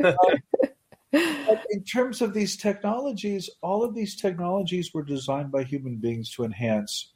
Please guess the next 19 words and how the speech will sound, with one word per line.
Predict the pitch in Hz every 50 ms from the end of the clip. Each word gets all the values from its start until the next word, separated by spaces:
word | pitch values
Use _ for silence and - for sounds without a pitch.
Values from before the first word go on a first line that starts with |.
| 120 -
human | - 127 117 110 104 98
perception, | - 98 - - 85 - - - - - _ _ _ _ _ _ _ _
right? | - 139 175 208 233 - - _ _ - - - - - - - - - - _ _ - 101 104 -
And | 160 170 175 175 -
if | 185 160 -
I've | 185 180 180 165 170
learned | 190 208 220 202 180
anything | 196 190 196 208 202 196 - 190 185 175 170 165
from | 156 - - 165 151 147 143 143 143 147 147 - _ _ _ _ _ _ _
my | 120 127 139 135
neuroscience | 131 143 151 156 156 156 151 - 151 135 127 123 123 120 - -
friends, | - 123 123 123 120 120 117 117 117 -
it's | - 139 131 - -
that | 143 135 139 -
you | 127
can't | 120 - - 156 139 120 - -
trust | - - 123 113 107 107 - - - - - _ _ _ _ _ _ _ _ _ _ _ _ _ _ _
human | - 123 120 113 107 101
perception. | - 113 - - 120 107 101 - - - - - -